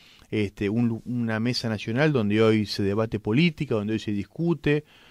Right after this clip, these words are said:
un plan de regionalización para poder consolidar el partido, este, en cada una de las provincias. Estamos superando ese aisla-,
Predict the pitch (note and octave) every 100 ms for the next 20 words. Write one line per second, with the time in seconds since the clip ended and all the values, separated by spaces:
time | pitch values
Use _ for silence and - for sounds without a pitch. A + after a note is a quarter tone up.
0 | - - _ A#2+ A#2+ A2+ G#2 A#2 A#2+ A#2
1 | G#2 G2+ - G2+ G#2 G#2 G2 C3+ C3+ A#2
2 | G#2 F#2+ G2+ G#2+ G#2 G2+ G2+ G2+ G#2+ G#2+
3 | G2+ G2 F#2+ A2+ A2+ G#2 F#2+ _ _ -
4 | - - - G2 - G2 F#2 E2 - G2+
5 | G2+ A2+ G#2+ G#2 A#2 A2 G2+ F#2 - A2+
6 | D3+ F3+ D#3 D#3 C#3+ - - A2 - A#2+
7 | A#2 A2 G2+ - - - - - B2 -
8 | B2 C#3+ D#3 C#3+ C3 B2 B2+ A#2 - A#2
9 | A2 G#2+ G#2 G2 G2 F#2 F2 F2+ - -
10 | G#2 A2 G#2 G#2